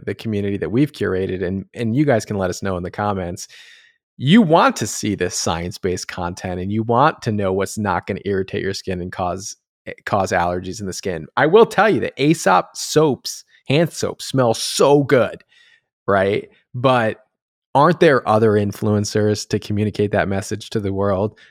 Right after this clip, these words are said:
Or do we need to also have that content out there as well to tell you what the best sm-,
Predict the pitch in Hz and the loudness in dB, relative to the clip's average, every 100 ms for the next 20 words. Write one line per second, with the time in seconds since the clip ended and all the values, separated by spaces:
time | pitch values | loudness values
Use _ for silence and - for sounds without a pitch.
0 | _ 233 214 190 143 170 160 151 147 131 | _ 6 8 8 6 4 4 2 0 0
1 | 113 113 120 113 101 _ - 120 113 110 | 2 2 2 2 0 _ -6 0 0 0
2 | - - 101 98 95 95 90 101 90 - | -4 -4 -6 -4 -4 -4 -4 -2 -4 0
3 | 131 123 104 101 - _ - - 120 110 | 2 4 2 -2 -10 _ -12 -2 0 0
4 | 104 104 104 95 98 - | -2 -4 -4 -4 -4 -6